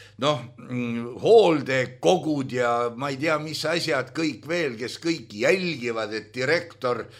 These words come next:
tegutseb õigesti ja kellele direktor peab aru andma ja seletama ja veel kord seletama,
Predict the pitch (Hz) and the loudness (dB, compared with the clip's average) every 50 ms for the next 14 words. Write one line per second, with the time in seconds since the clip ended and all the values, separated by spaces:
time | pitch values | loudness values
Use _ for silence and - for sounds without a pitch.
0 | - - - - - - - 139 151 156 151 127 - - - - 110 98 131 170 | -20 -20 -20 -20 -10 -4 -2 -2 -2 -2 -6 -10 -8 -6 -6 -6 -4 -4 0 0
1 | 185 185 160 123 131 117 - - - 113 113 113 107 131 151 156 151 143 135 139 | 0 0 0 -4 -6 -6 -8 -8 -8 -6 -6 -4 -2 -2 0 0 0 0 0 -2
2 | 131 113 139 131 131 170 175 170 - - 147 135 123 120 110 151 156 139 120 104 | -2 -2 0 2 2 2 2 0 -2 -6 -4 -4 -2 -2 -2 -2 0 0 0 0
3 | 107 123 156 180 190 190 190 175 160 151 143 147 147 143 123 101 92 117 117 117 | 2 4 4 6 6 6 6 6 6 8 8 6 6 4 0 -6 -6 -4 -4 -2
4 | 113 107 101 95 - - 143 175 180 170 151 135 - - 135 127 127 120 113 113 | 0 0 -2 -2 0 2 2 4 4 4 2 0 -2 -2 -4 -2 -2 -2 -2 -2
5 | 110 107 107 110 151 185 196 190 180 151 175 165 143 131 - - 156 156 156 147 | -2 -2 0 2 2 2 4 2 2 2 2 2 0 0 -4 -4 -2 -2 0 0
6 | 127 - - 120 113 110 104 - | -2 -2 -4 -6 -4 -4 -6 -6